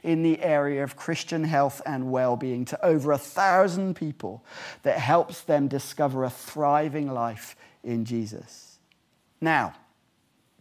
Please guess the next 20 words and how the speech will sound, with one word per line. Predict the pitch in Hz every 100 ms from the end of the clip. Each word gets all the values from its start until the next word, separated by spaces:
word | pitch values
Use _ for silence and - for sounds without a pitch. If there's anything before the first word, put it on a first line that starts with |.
| _ - - -
you | - 156 202 233
may | 226 214 196
well | 180 180 165
have | 180 151 131
many | 143 156 160 156 147
questions. | - 135 - - - 117 - - _ _ _ _ _ _ _ -
I | 175 175
do. | 120 117 76 76 - -
<laughs> | - - _ _ _ _ _ _ _ _ _ _ _ _ _ _
For | - 190
now, | 202 208 277 220 127 127 185 240 190
we're | 131 127 139 160
gonna | 165 165
carry | - 185 202 202
on | 190 170
as | 160 147
we | 151
are, | 147 117 120 143
and | 165 151
then | 151